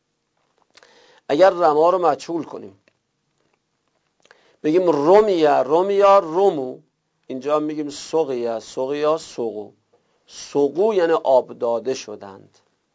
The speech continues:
«و سقوا ماء حمیما»، و آب داده شدند یا آب داده می‌شوند اگر نسبت به مربوط به قیامت هست،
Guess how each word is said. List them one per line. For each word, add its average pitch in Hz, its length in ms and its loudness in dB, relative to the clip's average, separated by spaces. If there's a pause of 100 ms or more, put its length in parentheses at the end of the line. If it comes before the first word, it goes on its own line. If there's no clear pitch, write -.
(500)
«و 131 100 4
سقوا 196 500 2
ماء 143 500 0
حمیما»، 117 840 -8 (520)
و 123 40 -2
آب 120 440 2
داده 120 360 -4
شدند 131 600 -4 (480)
یا 127 100 2
آب 123 280 2
داده 117 320 -4
می‌شوند 131 560 -2
اگر 123 140 -6
نسبت 120 360 -10
به 110 220 -8
مربوط 113 340 -6
به 113 120 -10
قیامت 110 460 -8
هست، 151 360 -4